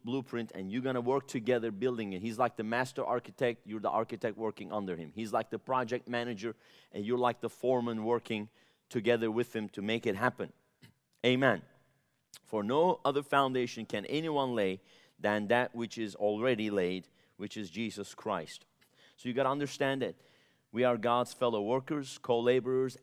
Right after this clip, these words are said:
and partners. We are God's field. Another translation says tilled land. Amen. That means he sows. And you know what? God is the greatest investor ever. If he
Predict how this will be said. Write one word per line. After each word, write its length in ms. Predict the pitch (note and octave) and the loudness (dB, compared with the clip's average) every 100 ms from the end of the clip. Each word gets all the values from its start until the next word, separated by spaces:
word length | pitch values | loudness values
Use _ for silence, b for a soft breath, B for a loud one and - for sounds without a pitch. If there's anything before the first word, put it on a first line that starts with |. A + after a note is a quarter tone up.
| - | -2
and 240 | C#3 C#3+ | -2 -2
partners. 640 | - A2 - E2 - - - _ _ _ _ _ _ - - b | 2 4 2 -6 -14 -20 -20 _ _ _ _ _ _ -20 -20 b
We 140 | G#2 | 0
are 120 | A#2 | 2
God's 360 | A2+ A2+ A#2+ A#2 | 4 4 4 2
field. 520 | - D3 C3+ F2 - - _ _ _ _ _ _ - | -6 -2 0 -2 -8 -20 _ _ _ _ _ _ -6
Another 200 | G#2 G#2+ | -2 -2
translation 640 | - A#2 G#2+ A#2 A2+ A#2+ | -2 -4 -2 -2 -2 -6
says 400 | G#2 A#2 A2 - - _ _ | -6 -4 -4 -8 -20 _ _
tilled 520 | - - C#3+ C#3+ C3 - - | -4 0 4 4 0 -6 -6
land. 600 | G#2+ A#2+ A#2 F#2+ D2 - _ _ _ _ - | 2 2 2 -2 -6 -14 _ _ _ _ -6
Amen. 300 | G#2+ A2 G2 | -4 -2 0
That 100 | G#2 | -2
means 260 | A2 G#2 - | -2 -6 -6
he 120 | A#2+ | -8
sows. 500 | - D3 A#2+ F#2 E2 | -2 2 2 0 -6
And 220 | F#2 F#2 | -8 -6
you 60 | A#2+ | -4
know 80 | |
what? 200 | C#3+ A2+ - b b b b _ - | -4 -4 -8 b b b b _ -2
God 420 | A2+ C3+ C#3+ C#3 - _ _ - | 2 4 4 2 -6 _ _ -4
is 240 | A#2 F#2 - _ _ _ - | -2 -4 -12 _ _ _ -12
the 80 | |
greatest 460 | F#2+ A#2+ D3+ D#3 - | -2 2 2 0 -4
investor 680 | C3 A#2 G#2 B2+ - A#2+ A2 | -6 -2 0 0 -2 -6 0
ever. 300 | B2 F2+ - _ b b b F#2+ | 0 0 -6 _ b b b -12
If 180 | G2 | -8
he 320 | - D#3 D#3 | -4 -2 -2